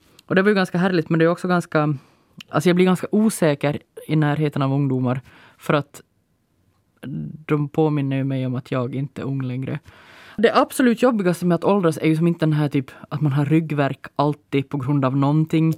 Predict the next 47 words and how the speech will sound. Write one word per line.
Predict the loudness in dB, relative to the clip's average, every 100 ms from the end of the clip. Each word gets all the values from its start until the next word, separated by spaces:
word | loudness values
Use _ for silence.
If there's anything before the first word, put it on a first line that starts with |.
| -6 -20 -20 _
eller | -2 2 2 0
att | -2 -6 -6
typ | -4 -4 -4
man | -2 0 0
är | -2 0
medveten | 0 0 -2 -2 -4
om | -2
sin | -2
egen | 0 2
dödlighet, | 4 4 4 2 4 4 2 -2 -8
eller | -4 -2 -2 -4 -6 -14 -20 -20 -20 -20 _
att | -6 -2
man | 0 2 2 0 -2 -10 _ -16 -16 -2
mitt | -2 0
i | -2
allt | -2
ska | -4
så | -4 -2
bara | -2 -2
förvänta | -2 0 0 -4 -4
sig | -4
att |
man | -4
ska | -6
förstå | -10 -6 -4 -2
typ | -4 -6 -4
hur |
en | -4
hemförsäkring | -2 -4 -4 -6 -6 -4 -6
funkar, | -4 -6 -6 -8
eller | -6 -6
att | -6 -8 -6
man | -6
ska | -6
fondspara | -8 -4 -2 -4 -8 -8 -6
och | -6 -8
tycka | -10 -12
att | -10
det | -10
är |
roligt | -10 -10 -12
och | -10
sådär. | -6 -6 -8 -20 -20 -20 -2
Utan | 2 2
det | 2
absolut | 2 2 2 2 2
jobbigaste | 0 -2 0 -2